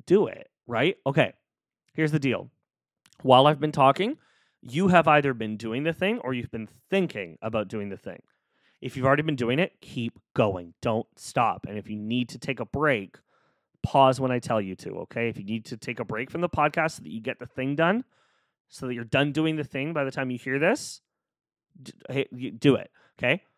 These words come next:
If you are only thinking about doing the thing, listen,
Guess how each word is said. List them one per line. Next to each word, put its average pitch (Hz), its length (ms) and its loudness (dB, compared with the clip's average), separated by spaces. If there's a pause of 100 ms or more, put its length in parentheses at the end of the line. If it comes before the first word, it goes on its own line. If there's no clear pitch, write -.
(420)
If 139 260 6
you 190 160 4
are 202 160 6
only 165 240 2
thinking 147 560 -2
about 110 220 -4
doing 107 180 -4
the 98 80 -12
thing, - 300 -20 (680)
listen, 120 440 -2